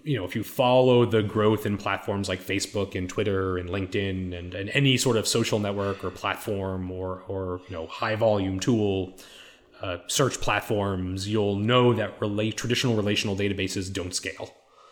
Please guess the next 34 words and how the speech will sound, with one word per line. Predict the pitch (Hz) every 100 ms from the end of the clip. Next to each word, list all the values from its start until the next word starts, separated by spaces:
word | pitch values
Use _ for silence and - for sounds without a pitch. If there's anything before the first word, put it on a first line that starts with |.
| - - - _ _ _
Um, | 101 98 85 87
they | 98
just | 101 104 104
don't | 120 117 110
perform | - 101 - 107 101
well | 92 90
when | 87
you | 87
get | 98 92
up | 92
to | 95
that | 95 92 -
level | 98 92
of | 90
sophistication | - 101 - 95 95 - 98 92
and | 95 101
that | 95
level | 101 95
of | 98
user. | 147 120 117
So | 104
there's | 104 98
been | 110
an | 107
emergence | 110 127 117 107
of |
a |
technology, | 104 104 104 95 95 95 90 92 -
uh, | - 90 87 - - - - -
sort | - 120 104
of | 135
no | 131
S | 123
Q | 165